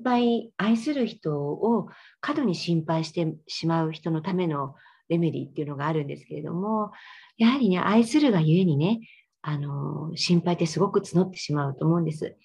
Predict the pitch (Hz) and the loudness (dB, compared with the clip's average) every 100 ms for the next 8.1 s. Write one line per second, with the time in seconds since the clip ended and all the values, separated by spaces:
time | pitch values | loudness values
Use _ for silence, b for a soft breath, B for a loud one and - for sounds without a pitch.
0 | b b b b _ - 208 175 175 170 | b b b b _ -4 0 0 -2 -2
1 | 165 185 202 175 160 151 139 151 160 160 | 0 2 0 0 -2 -2 0 2 2 2
2 | 170 151 185 190 156 B _ - - 185 | 0 0 -2 -2 -6 B _ -14 -4 -2
3 | 185 190 190 185 156 156 185 190 214 285 | 0 0 0 0 2 2 2 2 0 -2
4 | - _ - - - _ 156 156 160 160 | -8 _ -10 -10 -12 _ -2 0 0 -2
5 | 165 165 151 156 151 165 285 - B B | -2 -2 -4 -8 -12 -12 -12 -14 B B
6 | B B _ 190 185 185 202 - 214 190 | B B _ -6 -6 -6 -10 -8 -8 -6
7 | 254 262 254 233 226 208 214 220 220 240 | -6 -6 -2 -2 0 -4 -2 0 2 2
8 | 247 | 0